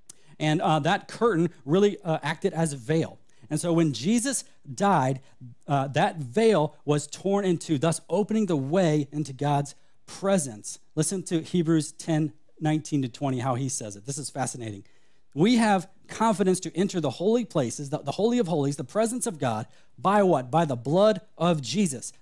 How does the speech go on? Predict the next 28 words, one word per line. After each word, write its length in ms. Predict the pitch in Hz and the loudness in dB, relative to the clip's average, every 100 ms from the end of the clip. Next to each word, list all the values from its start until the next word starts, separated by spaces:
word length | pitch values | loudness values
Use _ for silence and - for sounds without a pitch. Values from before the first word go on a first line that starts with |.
| - | -6
the 100 | 143 | -2
new 320 | 135 214 254 | 2 2 2
and 180 | 180 156 | 0 2
living 400 | 156 233 247 170 | 4 4 4 2
way 220 | 123 117 - - | 2 -2 -8 -6
that 160 | 131 110 | -6 -6
he 460 | - 233 202 143 - | -6 0 2 2 -2
opened 460 | 143 208 - 233 - - | -4 -2 0 -4 -4 -6
up 300 | 165 - - | -6 -6 -16
for 360 | - 208 233 | -6 0 0
us 280 | 143 135 - - - | 0 -2 -4 -16 -20
through 400 | - 196 220 214 - - | -4 0 2 2 -4 -12
the 120 | - 135 | -10 -8
curtain, 680 | - - 240 226 147 156 180 - | -10 -2 0 0 -4 -6 -8 -8
through 140 | 170 202 | -4 0
the 120 | 165 | 0
veil, 360 | 143 202 147 | 2 2 2
that 220 | 117 175 170 | 0 0 2
is 240 | 170 - | 0 -2
his 280 | - 147 - - - - | -2 -2 -4 -12 -20 -20
flesh." 500 | - 147 110 - - - | -4 -4 -4 -8 -18 -10
In 100 | 147 151 | -8 -4
other 200 | 165 151 | -2 -2
words, 240 | 120 107 - - 123 | -4 -8 -18 -20 -14
Jesus' 640 | 113 165 190 196 202 160 | -4 -4 -4 -8 -10 -12
flesh 380 | - 156 127 - | -6 -4 -4 -4
being 260 | 143 131 107 | -6 -6 -8
torn 440 | - 156 175 | -12 -4 -2